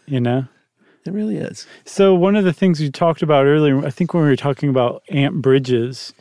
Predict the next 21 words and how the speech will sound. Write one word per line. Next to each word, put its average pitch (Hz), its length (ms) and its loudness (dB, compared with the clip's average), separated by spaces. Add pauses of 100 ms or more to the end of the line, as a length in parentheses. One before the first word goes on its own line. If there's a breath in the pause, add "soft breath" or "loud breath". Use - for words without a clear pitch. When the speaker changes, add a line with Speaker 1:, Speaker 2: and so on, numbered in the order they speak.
(420 loud breath)
Speaker 1:
um, 123 460 0 (400 soft breath)
and 139 180 0
how 143 160 0
they 139 140 4
can 131 180 -2
support - 480 -2
so - 160 -4
much 127 260 -2
weight, 151 420 0 (280)
partially 190 540 0
it's 131 120 -4
because 143 540 -2
they 147 260 0
have, 143 440 0
like 127 260 -2
most 143 320 -2
insects, 139 460 -2
a 127 280 -4 (140)
chitin 156 400 -2
exoskeleton 131 1000 -6 (520 soft breath)
Speaker 2:
Mm-hmm. 101 240 -2